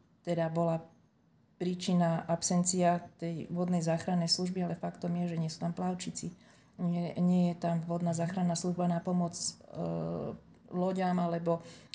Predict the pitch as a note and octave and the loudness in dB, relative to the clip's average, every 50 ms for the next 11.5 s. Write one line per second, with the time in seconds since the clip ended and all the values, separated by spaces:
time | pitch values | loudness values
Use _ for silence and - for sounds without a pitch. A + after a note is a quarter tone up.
0 | - - F3 E3+ E3+ E3+ - - F3 F3 E3 E3+ F3 - F3+ F3 E3+ D#3+ G3 F#3+ | -6 -2 0 0 0 0 -2 0 0 2 2 0 2 2 2 2 4 2 2 2
1 | - G3 F3+ F3+ F#3 F#3+ - A3 - - F3 F3 E3+ - - - F3+ F3 - - | 4 4 4 4 2 2 -2 -6 -4 -2 0 0 0 -2 -2 -2 -2 -2 -2 -4
2 | F3+ F3+ - F3+ F3 E3 F3 E3+ E3+ E3+ - - - - - - - E3 - _ | -4 -2 0 -2 0 0 0 0 0 -2 -8 -18 -20 -20 -20 -18 -18 -18 -18 _
3 | - C#2+ - E3+ D#3+ D#3+ E3+ E3 D#3+ E3 - - - - - F3 F3 F#3 G3 F#3+ | -12 -6 -4 -2 0 0 0 0 -2 -2 -4 -2 -2 0 2 2 4 4 2 2
4 | F#3 F3+ E3 F3 F3 F3 E3+ E3+ F3 - - E3 E3 - E3+ E3 - - D#3 E3 | 2 0 2 2 2 2 2 0 -2 -2 -4 -6 -4 -4 -4 -4 -4 -4 -6 -8
5 | - - _ _ _ _ _ _ _ _ _ _ _ - F3+ F3 F3 F3 - - | -8 -12 _ _ _ _ _ _ _ _ _ _ _ 0 0 0 0 -2 -2 0
6 | G3 F#3+ F#3 F3+ - G#3+ G3+ G#3+ G3+ F#3 F#3+ F3+ - G3 F3+ F3+ F#3 F3+ - F#3+ | 2 2 2 2 0 0 2 2 2 2 2 2 4 0 0 2 0 -2 -2 -2
7 | F#3+ G3+ A3 G#3+ G#3 - - A3 A3 A3+ A3+ A3 A3 G#3+ A3 A3 - G#3 G#3 G3+ | 0 2 0 0 0 -2 -2 0 2 4 4 4 2 2 0 0 0 -2 0 0
8 | F#3 F3+ F3+ G3 F#3+ - G3 F#3+ F#3 - - F#3 F3+ - - F3+ F3 F3 F3 E3+ | -2 -2 -2 -4 -4 -4 -4 -6 -6 -4 -6 -6 -6 -2 -2 -2 0 0 -2 -2
9 | E3+ F3 E3+ E3+ E3+ E3 - E3+ - - E3 E3+ - - E3+ E3 E3 D#3+ - - | -2 -4 -4 -4 -6 -6 -6 -8 -6 -4 -4 -4 -4 -4 -4 -4 -4 -4 -6 -10
10 | - - - - D#3+ D#3+ - D#3+ D#3+ D#3+ D#3+ D#3+ D#3+ D#3 D#3 D#3 D3+ D#3 D#3+ E3 | -12 -14 -12 -12 -10 -8 -6 -6 -4 -4 -4 -4 -4 -4 -4 -4 -2 -2 2 4
11 | E3+ F3 F3 - G#3+ A3 A#3 A3+ A3 | 4 2 4 6 8 8 8 8 6